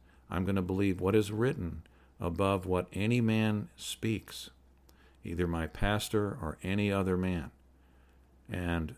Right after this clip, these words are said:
that is how the Lord led me out of that bondage. And ever since then, I've been able to see and understand the Word of God clearly. I want to encourage any one of you that's been listening to these messages,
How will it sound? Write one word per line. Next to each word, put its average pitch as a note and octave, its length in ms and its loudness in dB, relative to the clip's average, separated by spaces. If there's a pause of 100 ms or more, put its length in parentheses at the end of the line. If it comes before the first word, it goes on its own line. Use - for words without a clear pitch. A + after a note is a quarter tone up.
(140)
that F2 360 2
is G2+ 200 -4
how G2 200 0
the F#2 140 0
Lord F2+ 420 2
led G2 360 2
me G#2 200 0
out F#2+ 220 0
of E2+ 80 -2
that F2 240 -2
bondage. F#2 580 -4 (1040)
And E2+ 300 -2 (120)
ever F#2 220 0
since F#2+ 300 -2
then, G2+ 440 0 (340)
I've F2 140 -2
been F2+ 120 0
able E2+ 200 0
to E2 120 -4
see A2+ 460 0
and F2 100 2
understand F#2+ 600 -2
the E2+ 80 0
Word F2+ 220 0
of F2+ 140 -2
God F#2 340 -2
clearly. G#2 560 0 (600)
I F#2+ 60 -4
want G2 200 2
to G#2+ 40 4
encourage G#2 640 2
any A2+ 220 0
one A#2 240 2
of G#2+ 100 0
you E2+ 180 -4 (500)
that's F2+ 180 -4
been F#2 240 -2
listening A2 380 0
to F2+ 100 -4
these G#2 300 -2
messages, G2+ 680 -4